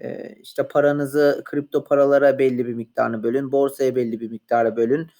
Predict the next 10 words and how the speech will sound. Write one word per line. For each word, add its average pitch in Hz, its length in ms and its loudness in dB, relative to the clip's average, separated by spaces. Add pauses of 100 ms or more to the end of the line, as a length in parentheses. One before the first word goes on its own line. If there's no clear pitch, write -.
(260)
İşte - 280 -2
özellikle 143 440 2
borsayı 147 500 2
çok 175 260 -4
övüyordum 135 400 0
iki 127 200 -10
üç 123 120 -10
ay 127 100 2
öncesine 120 460 -6
kadar. 160 360 2